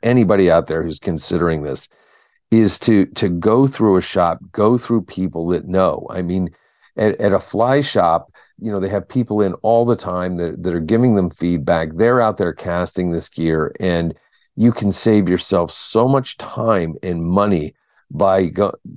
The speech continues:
you know, going to somebody, "Listen, I've got this nine-foot-five weight Scott Radian, let's say, and what would you recommend?" Um, and, and lines are different, you know, um,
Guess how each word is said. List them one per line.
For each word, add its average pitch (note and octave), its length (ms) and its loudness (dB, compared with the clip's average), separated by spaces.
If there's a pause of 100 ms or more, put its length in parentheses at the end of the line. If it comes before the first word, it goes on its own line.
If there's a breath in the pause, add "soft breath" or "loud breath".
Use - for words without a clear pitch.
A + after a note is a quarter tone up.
(100)
you A#2+ 120 2
know, A#2 100 4
going A#2 300 2
to G2+ 60 -2
somebody, F2 320 -10
"Listen, G2 420 -2
I've G#2+ 160 -4
got A#2 180 -2
this - 300 -6
nine-foot-five G2 1400 -2
weight F2+ 220 0
Scott F#2 300 0
Radian, D#2 480 -4
let's E2 260 -10
say, E2 360 -4
and F2 400 -2
what G2+ 360 0
would G#2 160 0
you G#2+ 140 4
recommend?" F2+ 800 0 (420)
Um, F2 400 -6
and, A2+ 200 2
and A#2+ 200 2
lines C3 360 2
are C3+ 60 4
different, A#2+ 460 -2
you G2+ 60 -6
know, A2+ 380 0
um, F2 460 -4